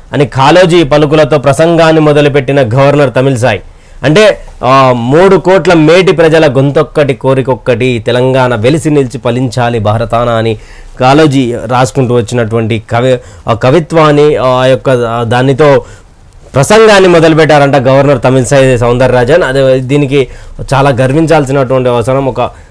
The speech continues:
తమిళ స-, తమిళ స-, తమిళ్, తమిళియన్ అయినటువంటి బిడ్డ ఈరోజు తెలంగాణ అభివృద్ధి కోసం ఆలోచిస్తూ ఉంది. కాళోజీ చెప్పినటువంటి మాటల్ని కూడా గవర్నర్, ఆ, గత ప్రభుత్వంలో ఆమెకు అంతగా, ఆ, చోటు ఇవ్వకపోయినప్పటికీ ఇప్పుడు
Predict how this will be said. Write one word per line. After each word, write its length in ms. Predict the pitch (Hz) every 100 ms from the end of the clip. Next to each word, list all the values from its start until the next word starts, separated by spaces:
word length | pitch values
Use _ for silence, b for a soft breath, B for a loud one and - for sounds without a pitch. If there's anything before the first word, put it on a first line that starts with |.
| b -
తమిళ 280 | 147 147 180
స-, 360 | 180 180 131 127
తమిళ 280 | 135 139 151
స-, 220 | 147 147 123
తమిళ్, 340 | 127 143 165 156 - 127
తమిళియన్ 380 | 135 147 156 147
అయినటువంటి 460 | 139 135 127 123
బిడ్డ 380 | 117 120 120 135 - B B -
ఈరోజు 300 | 123 135 120
తెలంగాణ 520 | 120 117 135 135 135
అభివృద్ధి 600 | 127 107 107 120 170 160
కోసం 340 | 156 147 139 127
ఆలోచిస్తూ 480 | 123 120 117 117
ఉంది. 260 | 117 117 120
కాళోజీ 540 | 110 107 135 160 160
చెప్పినటువంటి 500 | 156 127 135 120 123
మాటల్ని 440 | 113 113 117 120 120
కూడా 240 | 113 117
గవర్నర్, 880 | 113 104 120 135 139 110 - - -
ఆ, 160 | 127 120
గత 320 | 113 135 147
ప్రభుత్వంలో 500 | 156 156 151 147 147
ఆమెకు 280 | 139 135 127
అంతగా, 500 | 123 143 151 147 - B B 123
ఆ, 260 | 117 120 110 - -
చోటు 200 | 190 185
ఇవ్వకపోయినప్పటికీ 760 | 170 143 147 147 135 135 131
ఇప్పుడు 500 | 160 139 120 143 139